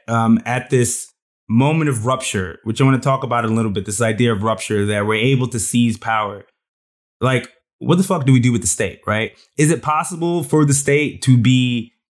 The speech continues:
anything more than the expression of capitalist hegemony,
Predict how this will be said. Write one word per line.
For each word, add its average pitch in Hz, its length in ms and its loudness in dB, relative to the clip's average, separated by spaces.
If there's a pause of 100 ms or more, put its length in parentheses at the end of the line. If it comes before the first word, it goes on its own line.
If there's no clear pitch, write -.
(140)
anything 139 600 4
more 123 680 2
than 110 680 -4
the 113 140 2
expression 120 800 -2
of 104 360 -4
capitalist 120 480 -2
hegemony, 135 560 2